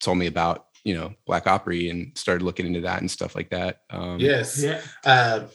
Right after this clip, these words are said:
Speaker 2: thank you, Adeem. They're, they're
Speaker 3: Yeah.
Speaker 2: great.
Speaker 1: Yeah.
Speaker 2: But, uh, uh, yeah, Black Opry is a great home to just, like, to, if anyone wants to learn or just run across others and they don't, they don't know where to start because,
Speaker 1: Right.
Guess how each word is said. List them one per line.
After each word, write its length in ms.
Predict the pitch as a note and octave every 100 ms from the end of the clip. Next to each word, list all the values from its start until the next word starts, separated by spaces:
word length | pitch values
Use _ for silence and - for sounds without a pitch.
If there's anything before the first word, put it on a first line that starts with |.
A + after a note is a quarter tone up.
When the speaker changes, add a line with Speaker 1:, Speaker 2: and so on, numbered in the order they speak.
| -
Speaker 2:
thank 220 | D3+ D3
you, 120 | G#2
Adeem. 280 | F#2+ G2+ G2+
They're, 260 | B2 B2 A#2+
they're 160 | B2 A#2+
Speaker 3:
Yeah. 60 | -
Speaker 2:
great. 120 | A2+
Speaker 1:
Yeah. 220 | B2+ F#2+ -
Speaker 2:
But, 360 | B2+ - C3+ B2
uh, 280 | A#2+ A2+ G#2 - - - - - _ _
uh, 300 | B2+ A#2+ A2 C#3
yeah, 220 | C#3+ B2+
Black 180 | B2+ C3+
Opry 300 | B2+ B2 B2
is 100 | A2
a 40 |
great 280 | G2 G#2+ G2+
home 340 | G#2 G2 F#2+ F#2
to 120 | F#2
just, 320 | F#2 F2 -
like, 320 | E2+ E2 - -
to, 320 | F#2+ F2 E2+ -
if 260 | F#2+ -
anyone 380 | G2+ G2 F#2+ F2+
wants 220 | F2 E2 -
to 100 | E2+
learn 460 | F2+ A#2+ C3+ C3
or 120 | A#2
just 300 | G2 G2+ -
run 160 | G#2+ G#2
across 640 | G2 - A2 G#2+ A#2 -
others 320 | A2 A2+ G#2+
and 100 | F#2+
they 120 | F#2+ G2
don't, 320 | G2+ - - - -
they 80 | C#3
don't 140 | C3+
know 160 | C3 B2
where 140 | A#2+
to 60 | G2+
start 600 | - - G#2+ A#2 C#3 -
because, 580 | - A#2+ G#2 G2+ - - _
Speaker 1:
Right. 220 | - F2+